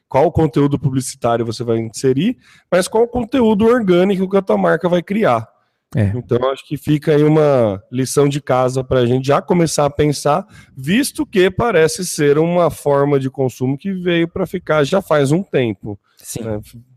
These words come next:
Speaker 2: Beleza, vamos partir pra próxima aqui. O Google anunciou no, no,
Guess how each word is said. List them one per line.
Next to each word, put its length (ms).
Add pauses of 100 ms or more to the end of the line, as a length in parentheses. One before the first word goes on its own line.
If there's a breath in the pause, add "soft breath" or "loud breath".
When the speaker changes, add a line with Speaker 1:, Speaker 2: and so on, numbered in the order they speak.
(3000 loud breath)
Speaker 2:
Beleza, 500
vamos 240
partir 280
pra 180
próxima 520
aqui. 440 (720 soft breath)
O 120
Google 560
anunciou 800 (140)
no, 440
no, 300